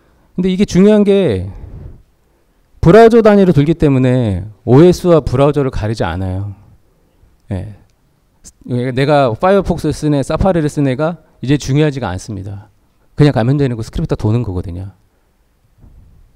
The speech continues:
예. 개인 피씨를 대상으로 한 것도 기하급수적으로 증가하고 있는 추세고요. 저희가 지금 이천십팔 년도 확인한 것만, 변종만 열한 종을 이해하고,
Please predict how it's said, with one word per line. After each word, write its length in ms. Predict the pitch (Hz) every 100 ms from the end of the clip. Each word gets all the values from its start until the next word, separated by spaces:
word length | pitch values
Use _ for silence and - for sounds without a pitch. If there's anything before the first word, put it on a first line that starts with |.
| _ _ _ _ _ -
예. 160 | 98 117 _
개인 240 | 147 170
피씨를 320 | 202 202 190 180
대상으로 420 | 147 165 156 151
한 140 | 143
것도 320 | 139 - 226 240 _ _ _
기하급수적으로 720 | - 143 156 135 143 135 127
증가하고 460 | - 104 127 151 131
있는 120 | 110
추세고요. 520 | - 147 98 95 107 _ _ _
저희가 400 | - 143 170 175
지금 200 | 156 151
이천십팔 500 | 131 - 160 - 214
년도 260 | 190 175 151
확인한 340 | 135 180 190 165
것만, 380 | 156 180 202
변종만 420 | - 123 139 151 127
열한 240 | 107 131
종을 760 | 117 101 - _ - 120 107 110 _
이해하고, 380 | 135 110 120